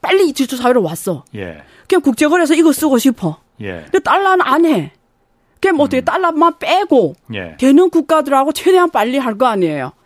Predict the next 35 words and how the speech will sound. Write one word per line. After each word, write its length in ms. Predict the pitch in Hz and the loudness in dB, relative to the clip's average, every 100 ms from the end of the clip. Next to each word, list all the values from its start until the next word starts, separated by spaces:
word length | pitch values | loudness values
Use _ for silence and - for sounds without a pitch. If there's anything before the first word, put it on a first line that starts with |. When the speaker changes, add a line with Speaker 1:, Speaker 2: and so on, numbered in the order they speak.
| _ | _
Speaker 1:
씨비디씨 520 | - 233 247 247 262 | -8 -4 -4 -4 -2
이미 220 | 262 254 | 0 0
Speaker 2:
음. 20 | 233 | 2
Speaker 1:
내놓은 300 | 233 262 220 | 2 2 0
국가들하고. 680 | 208 214 202 175 160 143 | -2 -2 -2 -2 -4 -6
Speaker 2:
예. 340 | 92 85 82 95 | -8 -10 -12 -6
Speaker 1:
그럼 180 | 349 269 | -4 -2
그 100 | 294 | 2
나라들하고의 760 | 302 269 294 302 277 277 277 | 4 4 0 0 0 0 0
무역 280 | 240 233 247 | 0 0 0
관계가 460 | 247 247 311 277 - _ | 0 -2 -2 -4 -4 _
되게 180 | - 302 | -4 -4
편하게 500 | 285 - 269 330 359 | -4 -6 -2 0 0
이루어지니까 500 | 269 233 220 208 220 | 0 0 -2 -4 -8
더 100 | 220 220 | -8 -8
커질 300 | - 339 320 | -4 -2 -2
Speaker 2:
예. 40 | |
Speaker 1:
수밖에 380 | 302 262 220 220 | -2 -4 -2 -2
없고 340 | 208 269 311 - - _ - | -2 2 2 0 -14 _ -4
또 80 | |
거기서 380 | 294 254 285 311 | 0 0 0 0
나오는 280 | 294 269 277 | 0 2 0
많은 440 | 247 - 277 277 240 | -2 -2 0 -2 -4
그, 320 | 262 247 208 _ _ _ | -2 -2 -2 _ _ _
이, 260 | 254 233 - _ - | -6 -6 -10 _ -10
이게 300 | 254 233 208 - _ | -6 -2 -4 -4 _
학습 400 | - 320 - 233 | -6 -4 -2 -4
효과. 380 | 202 - - - _ | -6 -14 -16 -18 _
Speaker 2:
예. 360 | 107 90 82 104 | -12 -12 -12 -4
Speaker 1:
또 80 | 311 | -2
더 140 | - 233 | 0 2
좋은 380 | 285 339 320 247 | 2 2 0 0
또 380 | 240 202 156 180 _ | 0 0 -2 -4 _
이런 360 | 220 233 214 180 | -4 -2 -2 -2
또 320 | - 190 151 | 0 0 0